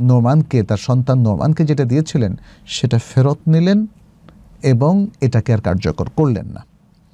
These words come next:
আচ্ছা, এই রেওয়ায়েতটাই আমরা সহিহ বুখারীর আরেকটা বর্ণনায় পাই এভাবে যে, যখন তার বাবা বাশির নোমানকে নিয়ে নবী সাল্লাল্লাহু আলাইহি ওয়াসাল্লামের কাছে আসলেন এবং বললেন, "ইন্নী নাহালতু ইবনি হাদা গোলামান",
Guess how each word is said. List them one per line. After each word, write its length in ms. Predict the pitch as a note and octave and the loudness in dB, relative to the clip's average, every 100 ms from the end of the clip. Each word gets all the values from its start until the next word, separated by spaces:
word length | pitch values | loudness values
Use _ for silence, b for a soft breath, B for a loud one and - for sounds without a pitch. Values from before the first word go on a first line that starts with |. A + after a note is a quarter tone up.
| B B B B | B B B B
আচ্ছা, 240 | - A#2 A#2+ | -2 -2 -2
এই 380 | - A3 G#3+ - | 0 0 -2 -2
রেওয়ায়েতটাই 600 | C3 C3+ D3+ F#3+ - G3+ | 0 2 2 -2 -2 -2
আমরা 200 | F#3 F3+ | -2 -2
সহিহ 200 | E3+ E3+ | -2 0
বুখারীর 320 | D#3+ E3 D#3+ | 0 0 0
আরেকটা 440 | - E3 E3 E3+ C#3 | 0 -2 -2 -2 -2
বর্ণনায় 380 | C3 B2+ B2 | -2 -2 -2
পাই 240 | A#2+ B2 B2 | 0 0 0
এভাবে 440 | A2+ C#3+ C3 A2 - B B B B - | 2 0 0 -4 -6 B B B B -4
যে, 420 | A#2 A#2 A2 G#2+ - _ - | 0 2 4 2 -2 _ -10
যখন 360 | B2 B2+ B2+ C3 | -4 -2 0 0
তার 160 | B2+ A2 | 0 2
বাবা 440 | A#2+ A#2+ A2+ G#2 - _ b b b - - | 2 2 0 -2 -8 _ b b b -16 -6
বাশির 580 | G#2 A2 D#3+ C#3 G#2 G#2+ | -2 0 2 2 2 0
নোমানকে 640 | A#2 G#2+ C3 B2+ B2+ A2+ | 0 2 0 0 0 0
নিয়ে 540 | A2 B2 C#3+ A#2 G#2+ - b b - | 2 2 2 0 -2 -6 b b -4
নবী 120 | B2+ C3 | -2 0
সাল্লাল্লাহু 60 | |
আলাইহি 60 | C3 | 0
ওয়াসাল্লামের 280 | B2+ C3+ B2+ | 0 -2 -2
কাছে 180 | A#2+ - | -2 0
আসলেন 560 | B2 - D3+ B2 G2 - b b b _ - | 0 0 0 2 0 -6 b b b _ -2
এবং 260 | C#3 C#3+ A#2+ | 0 2 2
বললেন, 420 | C3 C3 C3+ B2 - | 2 2 2 0 0
"ইন্নী 240 | F3 E3+ | 0 2
নাহালতু 520 | D#3 A2+ D3 E3 D3+ D3 | 2 0 0 0 -2 0
ইবনি 300 | D#3 C3 C3 | 0 0 0
হাদা 340 | B2 D3+ C#3+ | 0 0 0
গোলামান", 520 | C3+ A2+ B2+ C#3+ F#2 | 0 2 2 0 -4